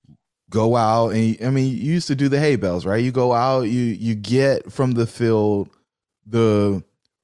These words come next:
rewards from all the hard work of the summer. And then there's another season in between winter and spring where all the stuff that was stored up during the winter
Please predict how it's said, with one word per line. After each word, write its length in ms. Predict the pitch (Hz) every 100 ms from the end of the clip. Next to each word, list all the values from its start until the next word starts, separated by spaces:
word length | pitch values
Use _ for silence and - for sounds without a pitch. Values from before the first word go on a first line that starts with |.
| _
rewards 840 | 92 98 110 98 117 127 110 104 -
from 240 | 120 107
all 120 | 110
the 140 | 104 101
hard 240 | 107 104
work 240 | 104 101 98
of 140 | 90
the 100 | 90
summer. 480 | 92 85 64 67 117 _ _ _ _ _ _ _ _ _ _ _ _
And 160 | 123 120
then 480 | 120 170 151 135 127 _ _ _ _ _ _
there's 360 | 120 131 131 117
another 440 | 113 120 175 185
season 720 | 143 120 113 110 117 117 120 - _ _ _
in 160 | 117 131
between 560 | 135 123 - 123 120 104
winter 560 | 104 117 151 175 165 -
and 160 | 113
spring 540 | - - 147 139 - 123 _ _ _ _ _ _
where 680 | - 120 120 113 107 104 104 - _ _ _ -
all 180 | 127
the 120 | 131 127
stuff 460 | - 117 120 131
that 220 | - 107 85
was 160 | 98
stored 380 | - - 107 117
up 180 | 123 -
during 240 | 127 127
the 80 | 120
winter 500 | 107 123 160 175 170